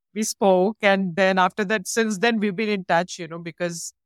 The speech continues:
uh, he connected me with a lot of people from Immigration Voice, because, you know, those were the people who were really, you know, they're working at the grassroots level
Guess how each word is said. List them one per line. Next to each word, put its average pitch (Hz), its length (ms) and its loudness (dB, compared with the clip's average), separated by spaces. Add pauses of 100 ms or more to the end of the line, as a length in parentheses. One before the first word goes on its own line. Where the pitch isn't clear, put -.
(300)
uh, 165 300 -4
he 294 240 -6
connected 208 460 -2
me 196 120 -6
with 175 280 -8
a - 20 -14
lot 175 460 0
of 254 120 -6
people 175 360 -12
from 214 280 2
Immigration 180 520 -4
Voice, - 320 -14
because, 208 260 -10
you 240 80 -6
know, 247 80 -2
those 269 260 -6
were 302 120 -2
the 247 100 -10
people 254 400 -10
who 233 140 -10
were 214 160 -4
really, 214 480 -10
you 180 180 -10
know, 175 80 -6
they're 180 180 -4
working 180 460 -6
at 180 140 -4
the 190 80 -6
grassroots 160 600 -10
level 165 300 -10